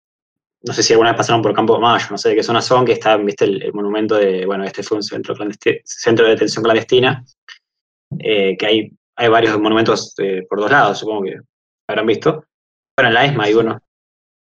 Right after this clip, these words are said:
Speaker 1: Claro, bueno, exactamente. Bueno, filma estos distintos monumentos.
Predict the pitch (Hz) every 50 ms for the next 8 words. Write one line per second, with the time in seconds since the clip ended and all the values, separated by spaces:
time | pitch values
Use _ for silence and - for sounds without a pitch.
0 | _ _ _ _ _ _ _ - 156 143 131 127 120 117 113 120 120 117 110 107
1 | 98 - _ _ _ - - - 131 123 110 120 117 113 110 104 101 104 _ _
2 | _ _ _ _ _ _ _ _ _ _ _ _ _ - - - 135 123 120 107
3 | - - 135 131 131 127 117 - 117 110 117 113 - - 131 127 117 123 123 123
4 | 131 120 110 98 - - -